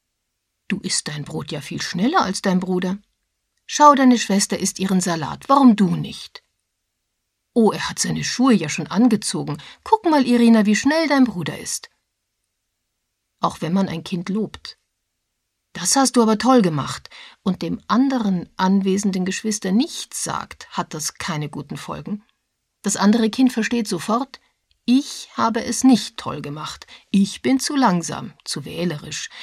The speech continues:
irgendetwas an mir ist nicht richtig.“ Manche Kinder geben ihre Bemühungen dann auf. Andere entwickeln Aggressionen gegenüber ihren Geschwistern.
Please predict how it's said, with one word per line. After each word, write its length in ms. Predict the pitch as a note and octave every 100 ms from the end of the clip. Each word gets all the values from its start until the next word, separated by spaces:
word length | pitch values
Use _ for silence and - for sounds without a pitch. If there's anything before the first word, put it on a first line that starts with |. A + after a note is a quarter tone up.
| - - _
irgendetwas 580 | G#3+ G#3+ G#3 D#3+ - E3
an 120 | D#3
mir 180 | F3 E3+
ist 200 | - -
nicht 280 | F#3+ G#3 G3
richtig.“ 520 | F3+ - - - - _ _ _ _ _ _ _ _ _ _
Manche 460 | F3+ F3 F#3 - G#3+
Kinder 500 | - G#3+ G#3 G#3 G#3
geben 340 | G#3 G#3+ G#3+
ihre 260 | G3+ G3 F#3+
Bemühungen 640 | F#3+ G3 G3 G3+ A3+ A3+
dann 200 | A3+ A#3
auf. 380 | - G3+ - - _ _ _ _ _ _ _ _ _ _
Andere 480 | F3 D#3+ F3 F#3+ -
entwickeln 580 | G#3+ - A3 A3+ A3 G3
Aggressionen 800 | G3 A3 G#3+ A3+ G#3+ F#3 E3 D#3
gegenüber 480 | D#3 D#3+ D3+ D#3+
ihren 280 | D#3 D#3 D3+
Geschwistern. 640 | D3 - - - - B2